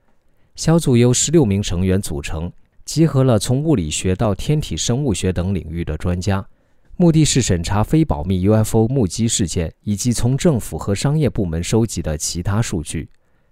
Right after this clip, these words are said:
路透社报道，这是有史以来第一次由nasa主持进行这种研究。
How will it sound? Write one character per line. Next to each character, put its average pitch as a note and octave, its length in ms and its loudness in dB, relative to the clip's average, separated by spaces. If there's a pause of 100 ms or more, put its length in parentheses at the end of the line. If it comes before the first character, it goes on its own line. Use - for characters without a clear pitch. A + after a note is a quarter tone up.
(200)
路 C3 120 2
透 B2+ 160 4
社 C#3+ 160 2
报 F2 160 0
道， D2 220 -8 (420)
这 - 100 0
是 E3 160 2
有 C#3+ 160 4
史 D3 200 -2
以 A2+ 100 2
来 E2 180 -2
第 C#3+ 240 -2
一 D3+ 60 2
次 C3+ 200 -2
由 G2 160 2
nasa D3 380 0
主 D#2 180 -8
持 - 220 -8
进 F#2+ 180 -2
行 F2 220 -4
这 G2 140 0
种 D2 180 -8
研 D2 200 -8
究。 F#2 260 -2